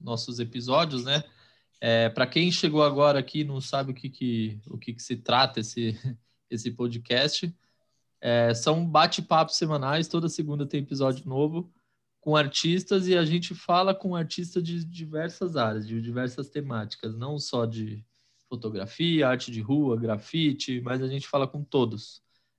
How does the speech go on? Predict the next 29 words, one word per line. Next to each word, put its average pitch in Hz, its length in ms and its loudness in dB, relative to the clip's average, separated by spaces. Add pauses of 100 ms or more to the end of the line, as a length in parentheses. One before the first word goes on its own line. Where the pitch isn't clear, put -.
(120)
E 123 100 0
a 123 80 4
ideia 139 320 2
aqui 151 200 0
é 165 40 2
trazer 165 360 2
um 170 120 2
pouco 165 300 -2
da, 160 380 4
da 151 180 0
vida 196 320 0
desse, 175 560 0
desses 147 380 -8
artistas, 151 600 -4
né? 123 140 -8
Como 160 240 -6
que - 80 -6
eles 170 140 -6
pararam 139 520 2
nessa, 120 560 -6 (560)
é, 117 220 -4 (960)
é, - 40 -20
que - 80 -8
eles 127 160 -4
tomaram 139 400 0
esse 135 220 -2
rumo 131 320 -4
profissional, 123 640 -2
né? 151 240 -4